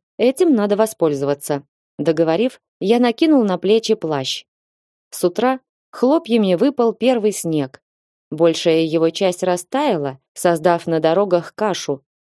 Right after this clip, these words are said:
но крыши до сих пор мерцали серебром в лучах заходящего солнца. «Передай брату мою благодарность», проходя мимо, попросил я.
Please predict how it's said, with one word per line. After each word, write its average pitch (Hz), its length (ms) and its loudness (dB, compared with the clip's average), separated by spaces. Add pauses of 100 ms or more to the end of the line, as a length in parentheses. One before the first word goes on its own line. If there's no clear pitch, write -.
(140)
но 214 160 0
крыши 277 400 0
до 240 160 0
сих - 300 -4
пор 233 240 2
мерцали 170 520 -2
серебром 156 640 0 (260)
в 156 120 -4
лучах 165 380 -2
заходящего 156 720 -2
солнца. 135 500 -8 (520)
«Передай 220 380 4
брату 240 320 0
мою 185 240 2
благодарность», 180 840 0 (340)
проходя 170 440 2
мимо, 196 280 2
попросил 165 480 0
я. 143 300 -2